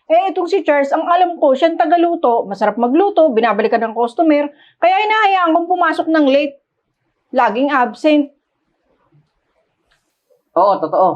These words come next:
Speaker 2: Dishwasher lang ako. Kasi di ako nakapagtapos ng pag-aaral eh. Kaya ito lang napasukan ko.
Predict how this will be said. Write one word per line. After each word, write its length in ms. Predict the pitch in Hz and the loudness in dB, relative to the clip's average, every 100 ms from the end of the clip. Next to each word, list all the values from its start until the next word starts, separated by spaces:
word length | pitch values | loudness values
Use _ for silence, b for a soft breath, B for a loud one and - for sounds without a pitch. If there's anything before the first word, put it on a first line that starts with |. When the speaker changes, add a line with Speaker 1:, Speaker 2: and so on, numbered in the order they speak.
| - _ _ _ | -6 _ _ _
Speaker 2:
Dishwasher 520 | 143 151 165 151 151 | -6 -2 -2 0 0
lang 120 | 151 147 | 0 -2
ako. 380 | 147 147 - _ _ _ _ _ _ | -2 -4 -8 _ _ _ _ _ _
Kasi 220 | - 147 | -12 -6
di 120 | 185 156 | 0 2
ako 80 | 151 | 2
nakapagtapos 480 | 147 160 160 170 | 0 -2 -4 -6
ng 160 | 180 165 | -8 -6
pag-aaral 360 | 175 208 220 175 | 0 0 0 -6
eh. 80 | 147 _ _ _ _ _ _ _ _ _ _ | -10 _ _ _ _ _ _ _ _ _ _
Kaya 240 | 165 165 | -2 0
ito 80 | 170 | 0
lang 120 | 175 | -2
napasukan 480 | 185 180 180 160 156 | -2 -2 -2 -2 -2
ko. 240 | 165 147 | -4 -10